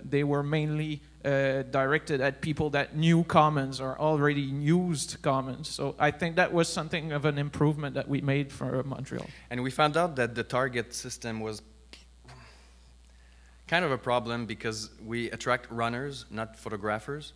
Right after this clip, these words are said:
Speaker 2: So people were running, and especially Montreal, it's a quite big island and city, so people were running and, and to get more and more pa-, points to win, which we want quality, uh, instead of quantity.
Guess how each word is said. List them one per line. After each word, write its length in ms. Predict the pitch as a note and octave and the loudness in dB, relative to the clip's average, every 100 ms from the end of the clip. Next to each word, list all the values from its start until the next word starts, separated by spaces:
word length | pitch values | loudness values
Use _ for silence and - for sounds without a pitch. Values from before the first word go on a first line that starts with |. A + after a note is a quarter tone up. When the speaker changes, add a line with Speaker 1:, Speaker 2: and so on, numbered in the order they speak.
| - - - - - - - | -20 -20 -20 -20 -20 -20 -14
Speaker 2:
So 180 | - A2 | -8 -6
people 420 | C3 A2+ C#3+ C#3+ | -6 -2 -2 0
were 200 | B2 B2 | -2 0
running, 400 | A#2+ B2 C#3 D3 | 0 0 -2 -6
and 80 | A#2 | -10
especially 420 | - B2 - C3 | -10 -10 -6 -4
Montreal, 520 | B2 A#2 A#2+ A#2+ C3 | -4 -4 -2 -2 -2
it's 140 | A#2 A#2 | -6 -10
a 40 | |
quite 320 | - A#2+ A#2 | -4 -4 -4
big 260 | A#2 A2+ - | -6 -8 -6
island 340 | A2 G#2+ A#2 B2+ | -4 -4 -6 -8
and 120 | G#2+ | -8
city, 360 | - A2+ A#2 C3 | -8 -8 -10 -10
so 240 | - G#2+ | -8 -8
people 420 | B2 A#2+ C3 C#3 | -10 -6 -4 -2
were 180 | A#2 A#2 | -2 -2
running 460 | A#2+ B2 C3+ D3 B2 | 0 0 -2 -4 -4
and, 280 | A2+ A2 A2 | -4 -6 -8
and 160 | A2+ | -10
to 80 | A2+ | -6
get 220 | A#2+ A#2 | -8 -6
more 180 | A#2 B2 | -6 -6
and 80 | A#2+ | -4
more 220 | A2+ A2 | -6 -6
pa-, 260 | B2 A#2+ A#2+ - | -8 -10 -12 -12
points 260 | B2 C3 - | -10 -10 -10
to 140 | A#2 | -12
win, 540 | G#2 G2+ A#2 C#3 D3+ C#3+ - - - | -12 -8 -6 -6 -10 -14 -20 -20 -12
which 540 | G#2+ G#2+ - - - - | -8 -8 -8 -12 -14 -18
we 220 | - A2+ G#2+ | -12 -10 -8
want 280 | G#2+ A#2 - - - - | -6 -8 -10 -20 -20 -20
quality, 600 | - A#2 A2 G2 - F2 - | -12 -6 -6 -8 -14 -16 -16
uh, 40 | G2 G2 - | -16 -14 -16
instead 280 | E2+ - G2 | -18 -16 -14
of 140 | F#2 - | -14 -14
quantity. 460 | F#2+ F#2+ - D2+ | -14 -14 -18 -20